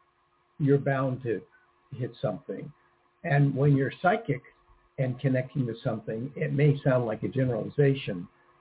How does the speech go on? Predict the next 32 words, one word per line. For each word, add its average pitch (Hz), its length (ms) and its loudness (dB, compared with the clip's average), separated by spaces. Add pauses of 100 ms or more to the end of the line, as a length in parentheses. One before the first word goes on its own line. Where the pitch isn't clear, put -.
(240)
However, 151 600 4 (140)
uh, 131 320 0 (840)
y-, 147 120 -6 (120)
y-, 175 100 -8 (200)
you 147 160 6
have, 156 280 0 (120)
th-, 156 140 -6 (100)
that's 156 220 -2
a 139 40 -6
matter 143 280 0
of - 180 -10
trusting 123 600 -4
the 117 260 -8 (340)
source, 117 300 2 (840)
uh, 147 60 4 (140)
meaning 135 400 4
the 117 260 -2
psychic. 147 360 -2 (800)
And 127 120 0
if 127 100 -4
they 143 120 2
have 127 160 0
a 117 40 -2
good 165 280 0
reputation 147 720 0
and 127 160 -2
they 123 100 -4 (160)
connect 147 360 4 (880)
and 139 60 -8 (400)
they 131 60 -2
have - 400 -10 (380)
significant, 135 380 0